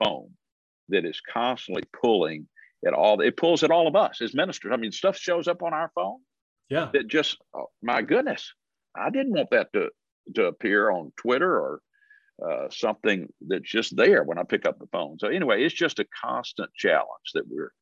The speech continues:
Speaker 1: having to deal with. And I think the church is gonna have to figure out how to address that in a way that is life-changing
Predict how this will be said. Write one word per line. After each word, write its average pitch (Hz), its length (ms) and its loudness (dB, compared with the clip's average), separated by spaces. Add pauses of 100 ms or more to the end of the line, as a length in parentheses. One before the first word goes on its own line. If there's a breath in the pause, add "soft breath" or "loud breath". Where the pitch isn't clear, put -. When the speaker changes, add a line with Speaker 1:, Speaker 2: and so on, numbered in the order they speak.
(280)
Speaker 1:
having 87 200 2
to 76 60 -6
deal 80 280 0
with. 71 240 -6
And 92 100 -4
I 110 120 2
think 156 160 0
the 110 80 -2
church 147 240 0
is - 40 -10
gonna 120 140 2
have 113 100 0
to 104 140 -14
figure 117 260 2
out 90 360 4 (680)
how 107 200 -2
to 98 140 0
address 98 680 -6
that 78 340 -4 (220)
in 90 120 -4
a 90 60 -2
way 92 380 4
that 85 180 -2
is 80 220 -4
life-changing 110 1200 0